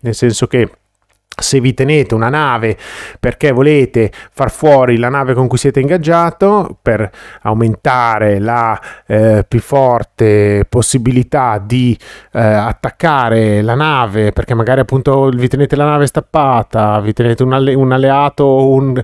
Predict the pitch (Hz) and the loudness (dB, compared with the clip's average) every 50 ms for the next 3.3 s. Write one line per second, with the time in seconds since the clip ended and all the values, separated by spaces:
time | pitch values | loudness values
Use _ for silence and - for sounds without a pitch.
0 | - - - - - - 131 135 139 131 139 143 139 131 - - - 131 - - | -8 -10 -18 -14 -8 -4 -2 0 2 4 4 4 4 2 2 0 -4 -6 -4 -4
1 | - 131 - - - 139 131 131 135 127 120 - 135 117 135 135 131 - - 131 | -6 -6 -6 -4 -2 -2 0 0 0 0 -2 -2 -2 0 0 0 -2 -2 -4 -4
2 | - 147 139 143 143 143 147 143 135 127 113 123 127 - 170 175 208 214 - - | -2 -2 0 0 0 0 0 0 0 0 0 -2 -2 -2 -2 -2 -2 -2 -2 0
3 | 117 104 104 107 123 127 | 0 0 2 0 0 -2